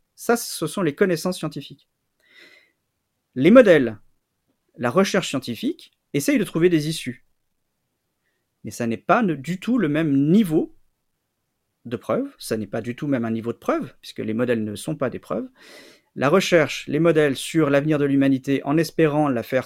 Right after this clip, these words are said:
lui faire surmonter les, les, les, l'écueil énergétique et l'écueil écologique global, ça fait partie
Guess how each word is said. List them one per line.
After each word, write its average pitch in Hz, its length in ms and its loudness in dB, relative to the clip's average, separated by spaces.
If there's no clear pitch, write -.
lui 131 260 -10
faire 131 200 -4
surmonter 156 640 0
les, 117 160 -4
les, 117 480 -6
les, 120 160 -8
l'écueil 131 400 -2
énergétique 127 540 -4
et 117 60 -8
l'écueil 113 300 -8
écologique 117 440 -10
global, 113 360 -6
ça - 180 -8
fait 165 120 -2
partie 160 460 -6